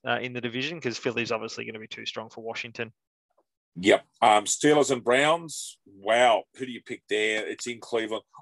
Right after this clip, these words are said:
Speaker 2: I'll pick Cleveland only 'cause it's in Ohio.
Speaker 1: Yeah, I've got,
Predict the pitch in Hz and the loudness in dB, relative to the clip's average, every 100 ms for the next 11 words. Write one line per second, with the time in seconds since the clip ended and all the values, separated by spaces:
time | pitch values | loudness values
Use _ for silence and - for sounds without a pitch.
0 | - 123 - 120 - 117 104 104 104 104 | 0 0 2 -4 0 0 0 -2 -2 -4
1 | 95 104 92 - 98 95 95 101 113 123 | -6 -8 -6 -6 -4 -2 0 2 2 0
2 | - _ _ _ _ _ _ 135 131 131 | -6 _ _ _ _ _ _ 4 6 6
3 | 147 190 208 | 4 4 2